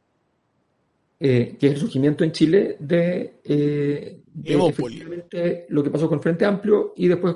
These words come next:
Speaker 1: con, eh, Evópoli. Bueno, esos dos surgimientos, ¿ya? Yo lo que vi es que, eh, durante todos estos años, lo seguí bastante también porque era muy, muy parecido y ellos hicieron,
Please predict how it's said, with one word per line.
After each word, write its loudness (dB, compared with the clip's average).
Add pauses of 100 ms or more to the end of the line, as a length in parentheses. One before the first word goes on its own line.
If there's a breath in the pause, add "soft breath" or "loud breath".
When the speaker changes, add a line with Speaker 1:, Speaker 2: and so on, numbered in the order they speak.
Speaker 1:
con, 0
eh, -4
Evópoli. 0 (1000 soft breath)
Bueno, -2 (540)
esos 4
dos 2
surgimientos, -4 (680)
¿ya? -6
Yo 0
lo 2
que 6
vi 2 (460)
es -2
que, -4
eh, -2
durante -2
todos 2
estos -4
años, -2
lo -6
seguí -4
bastante -2
también -2
porque -10
era -6
muy, -2
muy -2
parecido -2
y 2
ellos 2
hicieron, -2